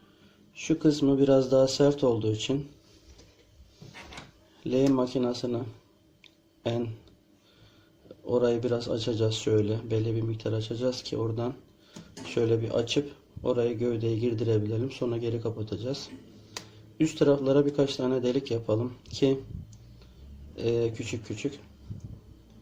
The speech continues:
toprak, kum ve buna benzer köklenmeyi sağlayıcı bir şey koyduğumuz zaman içindeki hava, pardon, içindeki su rahatlıkla aşağı akabilsin. Su birikip,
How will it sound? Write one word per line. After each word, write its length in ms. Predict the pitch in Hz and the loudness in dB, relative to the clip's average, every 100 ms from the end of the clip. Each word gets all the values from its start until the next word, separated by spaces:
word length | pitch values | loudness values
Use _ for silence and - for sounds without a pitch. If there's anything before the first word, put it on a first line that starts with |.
| - - - - - - | -20 -20 -20 -20 -20 0
toprak, 440 | 143 139 123 - - - - | 0 2 2 0 -2 -20 -10
kum 260 | - 135 127 | -2 0 2
ve 160 | 131 | 2
buna 220 | 123 131 127 | 2 2 4
benzer 320 | 120 127 123 - - - | 4 4 2 -4 -14 -8
köklenmeyi 480 | 123 127 127 127 127 | -4 -2 0 0 0
sağlayıcı 500 | 131 117 113 113 113 | 2 2 2 -2 -4
bir 40 | |
şey 200 | - 127 | -2 -2
koyduğumuz 500 | 123 123 120 127 139 | 0 -2 0 -2 -2
zaman 280 | 123 110 120 | 0 0 0
içindeki 600 | 113 131 120 117 113 123 | -4 -4 -2 -2 -2 -2
hava, 420 | 120 123 120 120 - - - - | 0 2 2 -2 -8 -20 -20 -6
pardon, 360 | - 127 113 117 | 2 4 4 -2
içindeki 480 | 117 127 123 117 - | -2 0 0 0 -6
su 300 | - 139 139 - | -2 -2 -2 2
rahatlıkla 420 | 127 123 104 107 | 2 2 -2 -2
aşağı 320 | 117 - 120 | -2 2 0
akabilsin. 640 | 123 135 131 127 160 156 - - - - - | 2 2 2 0 -2 -2 -4 -20 -20 -20 -18
Su 240 | - 147 | 0 2
birikip, 460 | 131 117 131 156 | 2 0 0 -2